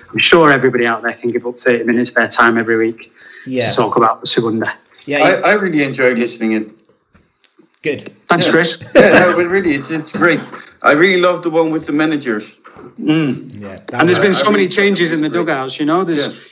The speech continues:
Speaker 1: there's, there's new managers. There's been a little bit of switching and changing around. Obviously, yourselves, uh, with, with your new man in the dugout as well. Contracts handed out to people. We talked about all of those things. And, of course, we talked about, for anyone that hasn't listened to it,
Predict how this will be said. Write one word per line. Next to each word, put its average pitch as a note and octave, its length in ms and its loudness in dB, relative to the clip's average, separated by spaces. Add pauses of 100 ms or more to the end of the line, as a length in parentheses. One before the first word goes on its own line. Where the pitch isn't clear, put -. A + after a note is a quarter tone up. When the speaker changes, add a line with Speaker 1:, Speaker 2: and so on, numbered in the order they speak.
(220)
Speaker 1:
there's, C#3 200 -4
there's C#3+ 220 -4
new F#3 160 2
managers. E3+ 560 0
There's C#3 140 -2
been D#3 140 0
a D3 60 0
little D3 240 0
bit D3 140 0
of C3+ 100 -2
switching D#3+ 340 -2
and C#3+ 140 -2
changing D#3 340 0
around. D#3 420 2
Obviously, C#3 360 -4
yourselves, D3 840 -2
uh, C3+ 240 -4
with, C3+ 160 -2
with C#3 200 -2
your D3 180 2
new D3 140 0
man C#3+ 200 0
in C#3 100 -4
the C#3 80 -2
dugout D3 500 0 (300)
as - 120 -6
well. D3+ 320 2
Contracts E3 540 -2
handed D#3 300 2
out D#3 200 0
to - 100 -14
people. D3 260 -4
We D3+ 80 -2
talked F3+ 240 -4
about C#3+ 260 -2
all E3 240 10
of C3 80 6
those C#3 220 8
things. B2+ 280 2 (340)
And, D3+ 100 6
of D3 100 4
course, E3 300 6
we E3 120 6
talked F3+ 300 4
about, D3+ 240 2
for E3+ 100 0
anyone G#3 280 4
that D#3+ 140 0
hasn't E3+ 340 2
listened D3+ 340 -2
to A#2+ 140 -6
it, C3+ 240 -8